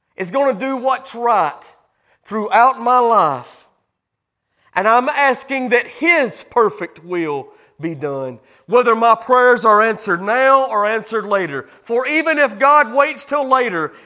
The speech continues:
listen, when it's done, it'll be done right. You gotta trust that.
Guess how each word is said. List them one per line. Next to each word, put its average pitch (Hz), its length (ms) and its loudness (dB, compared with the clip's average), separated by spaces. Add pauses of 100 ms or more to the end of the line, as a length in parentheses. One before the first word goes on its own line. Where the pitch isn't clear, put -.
(140)
listen, 175 460 -6
when 156 160 -8
it's 139 160 -14
done, 156 320 -6
it'll 127 120 -14
be 123 120 -16
done 123 260 -14
right. 120 300 -14 (3000)
You 147 80 -20
gotta 127 160 -12
trust - 360 -14
that. 135 340 -20